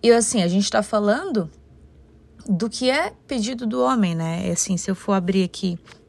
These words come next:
as escrituras mesmo, né? Eu peguei aqui, é, até postei nos meus stories,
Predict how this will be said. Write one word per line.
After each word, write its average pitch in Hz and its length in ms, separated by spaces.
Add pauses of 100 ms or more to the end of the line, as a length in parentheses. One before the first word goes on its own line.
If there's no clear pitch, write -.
as 208 160
escrituras 170 680
mesmo, 196 440
né? 190 220
Eu 190 80
peguei 175 360
aqui, 170 400 (600)
é, 165 680 (500)
até 208 220
postei 240 320
nos 190 140
meus 170 220
stories, 165 640